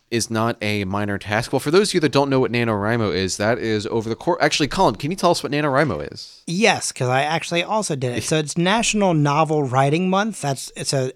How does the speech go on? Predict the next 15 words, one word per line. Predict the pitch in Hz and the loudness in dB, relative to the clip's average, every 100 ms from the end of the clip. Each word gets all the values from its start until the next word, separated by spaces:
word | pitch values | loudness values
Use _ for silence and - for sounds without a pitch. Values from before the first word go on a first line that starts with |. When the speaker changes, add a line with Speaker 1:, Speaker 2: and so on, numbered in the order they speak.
| - | 0
Speaker 2:
N | 160 151 | 0 2
A | 139 135 135 | 0 -2 -4
from | 127 127 120 123 | -4 -4 -4 -4
national, | 120 117 113 - 117 113 110 117 - - - | -6 -6 -6 -6 -6 -6 -8 -12 -18 -20 -4
no | 135 131 127 123 123 127 - - | 0 2 2 0 -2 -4 -8 -18
from | - 113 | -10 -8
novel, | 113 110 113 113 - - - - | -4 -6 -4 -6 -8 -20 -10 -4
right? | 139 165 | -4 -2
I | 175 | -2
think | 160 143 | 0 -2
you | |
got | 127 120 | -4 -4
the | |
idea. | 120 120 113 | -4 -2 -2
NaNoWriMo. | 139 202 202 180 170 156 160 156 147 131 123 | 0 2 0 0 0 0 0 0 0 0 -4